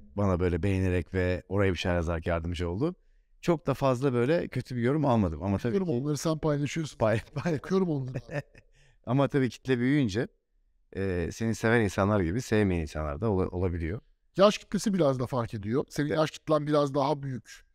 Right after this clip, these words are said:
Speaker 1: Evet.
Speaker 2: Benimki de çok küçük çocuklar da hani bunları izleyip yorum atıyorlar. Aslında mesela öyle bir şey yazmış ki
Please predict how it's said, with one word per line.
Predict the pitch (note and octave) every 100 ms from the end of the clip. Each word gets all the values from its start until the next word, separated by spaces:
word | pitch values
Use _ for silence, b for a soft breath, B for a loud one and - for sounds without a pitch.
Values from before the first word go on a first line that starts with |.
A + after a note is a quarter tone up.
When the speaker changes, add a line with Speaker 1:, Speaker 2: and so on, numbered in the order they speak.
| -
Speaker 1:
Evet. | A2 G#2 F2
Speaker 2:
Benimki | A#2 A#2+ D3 D#3+ D#3+ D3
de | - - B2+ A2 -
çok | - F#3 F#3
küçük | - -
çocuklar | F3+ - F3 F3
da | D3
hani | A#2+ G#2+ A2+
bunları | A#2 A#2+ A#2
izleyip | B2+ A#2+ A#2+
yorum | A#2 A#2+ A#2
atıyorlar. | G#2 A2+ A2+ - - - - _ - _ _ _ _ _ -
Aslında | D#3 D3 G3+
mesela | F#3+ -
öyle | D#3+ E3+ G3+
bir |
şey | F3+ A3
yazmış | G3 F#3 F3 C4+ -
ki | - E2+